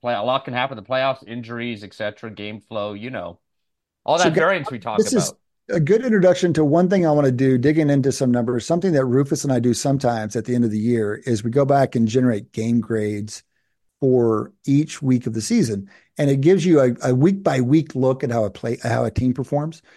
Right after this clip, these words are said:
Speaker 2: And you can look at that in one of two ways. You can look at the longitudinal course that a team goes through over those seventeen or eighteen weeks,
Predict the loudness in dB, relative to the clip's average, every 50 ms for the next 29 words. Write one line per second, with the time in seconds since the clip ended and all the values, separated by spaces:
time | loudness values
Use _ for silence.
0 | _ _ _ _ -4 0 2 2 2 2 2 4 4 4 4 4 2 4 4 4
1 | 4 4 2 2 2 2 2 2 2 2 2 2 4 4 4 2 2 0 0 0
2 | 2 2 2 2 2 2 2 2 2 2 2 2 2 2 2 2 2 2 2 2
3 | 2 2 0 0 0 2 4 4 4 6 4 4 4 2 2 -2 _ _ 2 4
4 | 4 4 2 0 -6 -8 -8 -4 0 2 2 2 2 0 0 2 2 4 4 4
5 | 4 4 4 4 2 2 0 -2 0 0 0 0 -2 -2 -2 0 0 0 2 2
6 | 2 2 0 0 0 -2 0 0 0 -2 -2 -4 -4 -4 -6 -8 -10 -12 -10 -10
7 | -10 -12 -12 -14